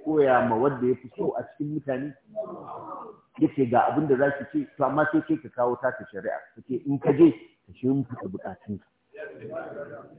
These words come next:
Ka haɗa shi da aiki. Wa yake ka je ka sa shi wannan aiki?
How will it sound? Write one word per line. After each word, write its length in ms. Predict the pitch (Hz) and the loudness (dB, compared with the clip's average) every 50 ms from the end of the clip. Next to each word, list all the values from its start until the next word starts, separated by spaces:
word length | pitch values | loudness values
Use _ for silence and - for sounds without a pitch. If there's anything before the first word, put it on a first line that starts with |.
| - 147 135 | -2 8 10
Ka 80 | 139 131 | 10 10
haɗa 340 | 135 - - - 120 113 - | 10 4 4 4 2 2 0
shi 60 | 127 113 | -2 0
da 80 | 117 117 | 0 0
aiki. 320 | - 113 110 - - - - _ _ _ - - - - - - - - - - - - - - - - - _ _ _ _ - - | 0 0 -2 -4 -8 -16 -20 _ _ _ -20 -18 -14 -14 -14 -12 -12 -14 -14 -14 -14 -16 -16 -18 -18 -18 -20 _ _ _ _ 0 2
Wa 120 | 139 156 | 4 6
yake 240 | 127 123 - - 151 | 6 4 2 2 -4
ka 120 | - - 110 | -4 -4 0
je 120 | 110 135 | 0 0
ka 120 | - 123 | -2 -2
sa 120 | 107 123 113 | -4 -4 -4
shi 120 | - 117 | -4 -4
wannan 280 | 113 104 101 101 101 - - | -4 -4 -4 -6 -8 -8 -8
aiki? 160 | 110 101 | -8 -8